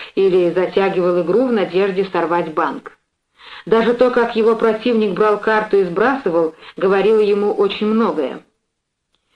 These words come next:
«Психология сильнее арифметики», как-то сказал мне Джонс, —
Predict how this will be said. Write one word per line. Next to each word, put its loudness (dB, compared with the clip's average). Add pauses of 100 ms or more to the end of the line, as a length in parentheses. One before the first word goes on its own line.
(380)
«Психология 2
сильнее 2
арифметики», 0
как-то -4
сказал -2
мне 0
Джонс, — -2